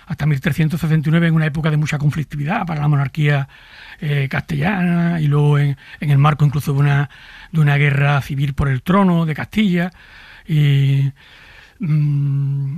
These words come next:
pero sí, eh, Alf-, Alfonso once es un gran protagonista desde la perspectiva al menos cristiana, porque lo incorpora al reino de, de Castilla, ¿no? Luego nos, nos encontramos con otros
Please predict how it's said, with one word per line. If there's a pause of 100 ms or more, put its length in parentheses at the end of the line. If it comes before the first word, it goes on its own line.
(140)
pero
sí,
eh,
Alf-,
Alfonso
once
es
un
gran
protagonista
desde
la
perspectiva
al
menos
cristiana, (320)
porque
lo
incorpora
al
reino (400)
de,
de
Castilla,
¿no? (300)
Luego
nos,
nos
encontramos (480)
con
otros